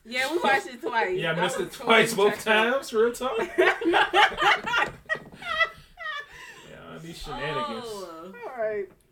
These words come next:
Speaker 1: So, um, so what do you guys think about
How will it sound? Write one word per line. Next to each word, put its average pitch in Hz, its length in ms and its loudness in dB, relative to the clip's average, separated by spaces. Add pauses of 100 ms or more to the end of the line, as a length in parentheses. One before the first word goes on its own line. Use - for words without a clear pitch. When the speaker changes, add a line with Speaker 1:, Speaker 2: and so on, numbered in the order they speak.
(920)
Speaker 1:
So, 226 680 -2 (100)
um, 196 560 -10 (880)
so 254 140 -12
what 311 160 -12
do 339 60 -8
you 339 120 -6
guys 233 280 -6
think 220 280 -12
about 185 580 -8